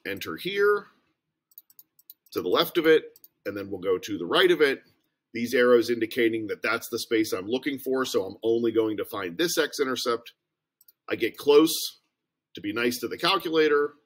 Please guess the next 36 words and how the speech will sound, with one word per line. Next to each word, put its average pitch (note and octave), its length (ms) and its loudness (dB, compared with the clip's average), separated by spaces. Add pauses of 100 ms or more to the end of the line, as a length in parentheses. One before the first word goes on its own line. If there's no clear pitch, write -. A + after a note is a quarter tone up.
(640)
and A#2 140 0
I A2 80 0
find A2+ 260 -2
my G#2+ 160 -2
other G2+ 220 -4
zero F#2 420 -4
is E2+ 180 -8
at D#2 200 -12
three. - 340 -4 (1600)
So D3+ 180 6
while C#3+ 320 6
the A3+ 140 4
zeros D#3 400 4
function B2+ 380 -4
of G#2+ 80 -4
the G#2+ 80 -8
calculator G#2+ 560 -4
requires A2+ 520 0
you G#2+ 120 -14
to - 100 -12
go A#2+ 160 -6
back A#2 380 -4
and, G#2 320 -4
quote A#2 180 2
unquote, G#2 400 -2
do B2 180 2
it A2+ 60 4
again, A2 520 -4 (680)
uh, A2+ 180 0
it C#3 220 -2
is E3 260 6
a E3 60 2
ba-, C3+ 340 2
able C3+ 360 2
to B2+ 140 -2
find A2+ 440 -2